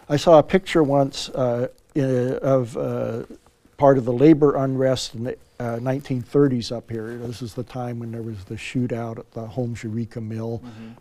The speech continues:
Speaker 1: police riot, and several workers were killed. But, uh, they showed, uh, what was going on down at Scotia, uh, you know, this, uh, family-run town, and they had their own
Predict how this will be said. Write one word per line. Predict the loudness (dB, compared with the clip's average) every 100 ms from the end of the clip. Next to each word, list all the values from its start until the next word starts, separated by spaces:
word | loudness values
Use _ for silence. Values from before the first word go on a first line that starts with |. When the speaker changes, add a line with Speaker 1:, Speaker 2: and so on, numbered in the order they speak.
| -12
Speaker 1:
police | -2 0 0 -2
riot, | -4 -4 -6 -10 -14
and | -16
several | -10 -8 -6
workers | -6 -6 -8 -8 -10 -10
were | -12
killed. | -4 -2 -2 -6 -20 -18 -6
But, | -6 -4
uh, | -6 -6 -14 _
they | 2 2 2 -6 -6
showed, | 4 8 8 6 2
uh, | -6 -6
what | -4 -4
was | -4
going | -4 -4 -2
on | -2 -4 -4
down | -4 -4
at | -8
Scotia, | -6 -2 0 -2 -8 -10 _ -20 -20 -12
uh, | -10 -10 -12 -10
you | -10
know, | -8 -8
this, | -6 -8 -8
uh, | -8 -6
family-run | -4 -2 0 -2 -2 -4 -6
town, | -8 -6 -6 -8 -12 -20 -18 -6
and | -6 -4
they | -4 -6
had | -6 -6 -4
their | -6
own | -6 -8